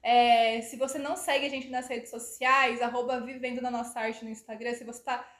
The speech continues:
vendo, assistindo no YouTube, dá um like aí e se inscreve no nosso canal pra você receber outros conteúdos da Vivendo da Nossa Arte. O nosso conteúdo, ele é focado pra você que quer ter um negócio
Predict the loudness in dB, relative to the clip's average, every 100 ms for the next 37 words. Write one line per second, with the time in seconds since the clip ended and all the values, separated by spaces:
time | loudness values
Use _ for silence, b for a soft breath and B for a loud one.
0 | B _ -2 0 0 -2 -4 -10 -16 -12
1 | -12 -8 -8 -8 -8 -12 _ -6 -4 -4
2 | -6 -8 b b _ 0 2 4 4 6
3 | 4 0 0 0 0 -8 -12 -12 -12 -10
4 | 2 6 6 4 -4 -4 -6 -6 -12 -8
5 | -4 0 2 0 -2 -6 -8 -10 -6 -4
6 | 2 4 4 0 -12 -12 -10 -8 -4 -4
7 | -6 -8 -2 -2 -2 -6 -6 -4 -4 -6
8 | -4 0 4 2 0 -8 -10 -6 -2 -2
9 | 0 -2 -2 -2 -2 -2 -4 -6 -2 -4
10 | -4 -6 -8 -8 -10 -10 -10 -14 -12 -10
11 | -10 -10 -4 2 2 2